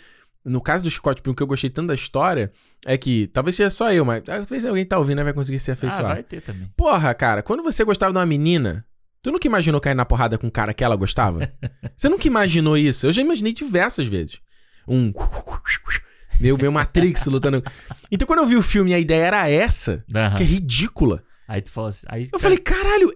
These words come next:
Speaker 1: é isso, bro. É exatamente isso que acontece." Que você, você, que não tem nada a ver, na vida real não é assim.
Speaker 2: <laughs> Sim.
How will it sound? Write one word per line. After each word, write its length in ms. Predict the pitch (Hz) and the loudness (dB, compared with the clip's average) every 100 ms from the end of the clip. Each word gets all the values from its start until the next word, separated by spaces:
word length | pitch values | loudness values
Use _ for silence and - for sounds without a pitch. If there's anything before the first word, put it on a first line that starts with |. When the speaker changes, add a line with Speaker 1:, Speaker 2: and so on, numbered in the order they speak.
| - | -6
Speaker 1:
é 320 | 370 403 427 | 2 2 2
isso, 220 | 440 - 277 | 0 2 2
bro. 160 | 233 | 2
É 120 | 208 | 2
exatamente 680 | 247 190 254 269 - 240 285 | 2 2 2 2 2 0 0
isso 80 | - | -2
que 60 | 262 | -4
acontece." 640 | 247 220 240 269 127 101 - - - - | -4 -2 -2 -2 -6 -8 -16 -20 -20 -8
Que 80 | 170 | 0
você, 520 | 185 180 - 202 190 | 0 2 2 4 4
você, 840 | 165 165 202 202 180 156 135 104 | 2 0 2 4 4 2 0 -6
que 60 | 180 | -4
não 80 | 294 | -2
tem 120 | 302 | 2
nada 180 | 269 311 | 2 2
a 40 | |
ver, 220 | 175 151 | 2 2
na 80 | 214 | 2
vida 160 | 147 185 | 2 2
real 220 | 175 196 | 2 2
não 140 | 196 151 | 2 2
é 100 | 165 | 0
assim. 300 | - 98 78 349 - | -2 -6 -8 -16 -20
Speaker 2:
<laughs> 280 | 294 _ - | -20 _ -20
Sim. 240 | - 113 | -14 -14